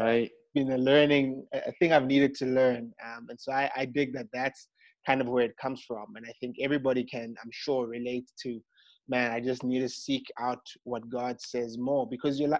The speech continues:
Speaker 2: you're right. He, he holds the book and he knows what happens in the next page and the, the final page as well. So, so that's super helpful. Uh, but, but take us, take us to Madrid. You know, we, you've now, you've moved there.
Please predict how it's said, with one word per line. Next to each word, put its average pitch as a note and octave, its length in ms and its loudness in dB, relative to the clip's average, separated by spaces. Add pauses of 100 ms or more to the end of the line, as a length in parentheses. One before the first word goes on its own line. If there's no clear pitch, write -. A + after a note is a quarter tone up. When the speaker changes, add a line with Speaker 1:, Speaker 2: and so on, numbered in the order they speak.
Speaker 2:
you're C#3+ 160 4
right. D3+ 320 4
He, C#3+ 140 0
he C3+ 300 0
holds C#3 360 4
the C3 80 -4
book C#3+ 340 0
and A2+ 140 -6
he B2 100 -8
knows C3 280 -2
what C3+ 100 -2
happens C3 300 -6
in B2 60 -4
the B2 80 -2
next B2+ 300 -8
page B2+ 300 -4
and A2+ 140 -6
the, A2 100 -8 (460)
the B2 80 -4
final C3 380 4
page B2+ 300 2
as A2+ 160 -4
well. A#2+ 240 -2
So, A2 320 -6 (120)
so - 160 -4
that's C3+ 220 -2
super B2 220 2
helpful. A#2+ 480 -2 (540)
Uh, C3+ 200 10
but, D3 360 4
but C#3+ 160 6
take G#3+ 240 10
us, - 360 6
take G3+ 200 8
us F#3 100 6
to - 160 4
Madrid. C3 640 8
You B2 80 4
know, B2 160 2
we, C3 140 4
you've C3+ 340 4
now, C#3 420 8
you've C3 260 2
moved C#3+ 360 8
there. D3 280 10